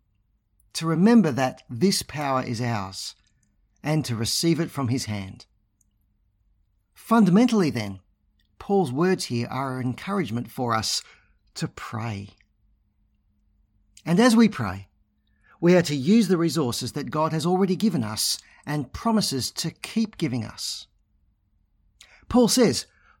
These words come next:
"Put on the full armour of God."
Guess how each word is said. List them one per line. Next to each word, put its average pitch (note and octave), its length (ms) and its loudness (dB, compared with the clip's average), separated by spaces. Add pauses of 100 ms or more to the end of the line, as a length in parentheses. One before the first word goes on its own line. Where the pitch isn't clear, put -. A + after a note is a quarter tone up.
(140)
"Put - 280 -2 (100)
on G#3+ 260 6
the E3+ 100 4
full B3 420 2
armour G#3 320 4
of E3 200 0
God." C#3+ 420 0